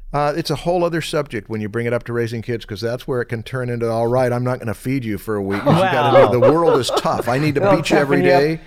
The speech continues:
Speaker 2: You
Speaker 1: 'Cause
Speaker 2: feed them. Just enough.
Speaker 1: But yes, but that's exactly what, that kind of thinking is what leads the person who is abusive to justify their actions.
Speaker 2: <laughs> Right. <laughs> Yeah.
Speaker 1: So,
Speaker 2: Mm.
Speaker 1: yeah, let's not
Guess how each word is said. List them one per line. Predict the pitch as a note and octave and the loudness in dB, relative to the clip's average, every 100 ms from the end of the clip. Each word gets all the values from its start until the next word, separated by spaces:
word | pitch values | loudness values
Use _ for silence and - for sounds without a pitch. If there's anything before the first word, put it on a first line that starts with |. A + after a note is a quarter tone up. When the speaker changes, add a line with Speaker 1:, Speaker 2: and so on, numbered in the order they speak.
| - | -12
Speaker 2:
You | - F#3+ G#3 | -2 0 2
Speaker 1:
'Cause | B2 | 0
Speaker 2:
feed | A#3+ B3+ F#3+ | 0 0 2
them. | A#2+ G#2+ A2+ D3 - - | 0 -2 -6 -8 -16 -20
Just | - D#4+ D#4 - - - - _ | -14 -10 -10 -12 -20 -20 -20 _
enough. | F3 - - | -12 -12 -4
Speaker 1:
But | F3 E3+ | -2 0
yes, | E3 C#3+ | 0 0
but | - D3+ | -2 0
that's | E3 E3 | 0 0
exactly | C#3+ A#2+ A#2 D#3 F3 E3+ D3+ C3 | -2 -2 0 0 0 -2 -2 -2
what, | A#2+ C3 C3 | 0 0 0
that | D3 F3+ - | -2 -2 -6
kind | - D#3 D3 | -6 -4 -2
of | B2 | -6
thinking | - D3+ C#3 - F#2 - | -6 -6 -6 -6 -8 -6
is | G#2+ | -6
what | A#2 A2 | -4 -6
leads | A#2+ B2 C#3 C3+ - | -6 -2 -2 -2 -6
the | A2+ | -10
person | - C3 - B2 | -6 -6 -4 -6
who | G#2+ A2+ | -4 -4
is | G2 | -4
abusive | F#2+ E2+ A#2 C3+ - E2+ C#2 - | -6 -8 -4 -4 -4 -8 -12 -14
to | - | -12
justify | G#2 - - D3 B2 - A#2+ - G#2 F#2+ | -12 -10 -6 -2 -2 -6 -10 -6 -6 -6
their | G#2 G2 | -8 -8
actions. | A#2 G2+ G#3+ - | -8 -6 -6 -2
Speaker 2:
<laughs> | |
Right. | D3+ C3 A2+ A#2 - G3 - F#3+ - - | 0 2 2 0 -2 -4 0 -2 -4 -14
<laughs> | - B2+ - | -8 -8 -8
Yeah. | C#3+ A#2+ G2+ A2 - _ | -4 -4 -4 -10 -20 _
Speaker 1:
So, | - A#2 A#2 | -6 -2 -2
Speaker 2:
Mm. | G2+ | -2
Speaker 1:
yeah, | E3 F2 | -2 -2
let's | G2+ D#3 D#3+ | -4 -4 -4
not | D#3 D#3+ - | -2 -2 -4